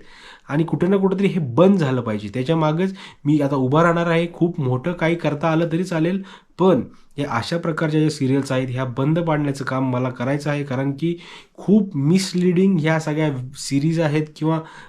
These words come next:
आपल्या सिरियल्स आहेत आणि ह्या कुठं ना कुठंतरी बंद झाल्या पाहिजेत. कारण की म-, महिलांच्या मनावर किंवा जे कोण सिरियल्स बघतात त्यांच्या मनावर ह्याचा खूप विपरीत प्रमाणात जे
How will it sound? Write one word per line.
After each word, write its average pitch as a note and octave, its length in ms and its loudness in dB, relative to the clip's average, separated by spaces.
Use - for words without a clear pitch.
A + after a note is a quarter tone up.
आपल्या C#3 420 2
सिरियल्स G3 520 2
आहेत F3 240 2
आणि D3 140 2
ह्या C#3+ 140 0
कुठं D#3 220 -2
ना D#3 60 2
कुठंतरी D#3 220 2
बंद D3 320 2
झाल्या D#3+ 260 2
पाहिजेत. C#3 380 -2
कारण D3 240 0
की F3+ 280 -4
म-, B2 200 -2
महिलांच्या C3+ 600 2
मनावर C#3 420 0
किंवा C#3+ 280 0
जे D3+ 160 4
कोण F#3+ 220 0
सिरियल्स D#3 440 0
बघतात D3+ 320 -4
त्यांच्या C#3 400 0
मनावर E3 280 2
ह्याचा C#3+ 280 -2
खूप D3+ 180 -2
विपरीत D3+ 340 0
प्रमाणात D3 360 0
जे C#3+ 200 4